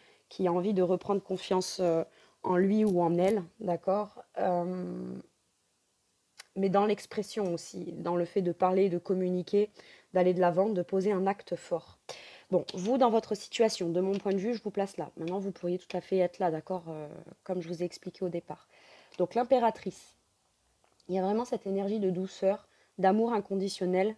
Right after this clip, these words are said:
J'ai, j'ai le fait de vivre les choses avec, euh, soit de la douceur, soit plus de douceur. On est comme, je dirais, là, dans une énergie, euh, où on est là où on en est,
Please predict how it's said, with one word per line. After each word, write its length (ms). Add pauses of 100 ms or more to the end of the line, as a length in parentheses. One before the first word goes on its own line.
(160)
J'ai, 420
j'ai 280
le 120
fait 400 (420)
de 100
vivre 400
les 140
choses 400
avec, 400
euh, 180 (260)
soit 400
de 120
la 100
douceur, 460
soit 180
plus 340
de 120
douceur. 480 (520)
On 120
est 100
comme, 640 (260)
je 140
dirais, 440
là, 200
dans 200
une 240
énergie, 800 (880)
euh, 580 (120)
où 160
on 120
est 260 (340)
là 260
où 80
on 180
en 200
est, 180